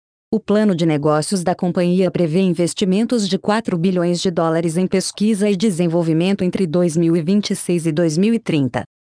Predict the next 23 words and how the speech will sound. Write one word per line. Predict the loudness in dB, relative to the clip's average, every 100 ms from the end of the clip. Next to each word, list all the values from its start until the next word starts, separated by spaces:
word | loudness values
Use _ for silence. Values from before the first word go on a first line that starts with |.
| _ -6
Desse | 0 0 0 -4
total, | -2 -4 0 0 -2 -6 _
um | 0
bilhão | 2 2 0
e | 0
duzentos | 0 0 0 0 2
milhões | 2 2 0 0
de | -2
dólares | -2 0 0 0 -2
será | -2 0 0
direcionado | 2 0 0 0 0 0 0
à | 0
transição | 0 0 -2 -4 -2 0
energética, | 2 0 0 0 -2 -2 -2 -4 -4 _
incluindo | 0 2 2 2 2
o | 0
desenvolvimento | 0 0 0 0 2 2 2 0 0
de | -4
produtos | -2 -2 -2 -2 -4
sustentáveis | -4 -6 -2 -2 0 -2 0 0 0
e |
novas | 0 0 0 0
tecnologias. | -2 0 0 0 0 0 0 -2 -4 -10